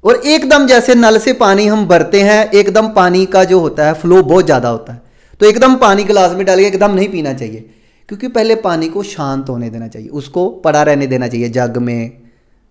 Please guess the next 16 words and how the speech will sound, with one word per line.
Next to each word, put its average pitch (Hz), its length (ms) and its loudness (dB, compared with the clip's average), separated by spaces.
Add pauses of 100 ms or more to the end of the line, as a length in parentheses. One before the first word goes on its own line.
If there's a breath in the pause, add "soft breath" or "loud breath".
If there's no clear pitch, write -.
(140)
घड़े 127 260 -2
में, 117 200 -6 (360 soft breath)
तो 190 100 0
उससे 190 260 -4
वो 190 320 -8
शांत 180 400 -6
हो 123 100 -10
जाता 104 300 -20
है। 135 60 -20 (1040)
अगर 170 240 2
आप 170 160 0
शांति 135 540 -4
चाहते 131 320 -8
हैं 131 140 -4
जीवन 120 260 -6
में, 131 460 -6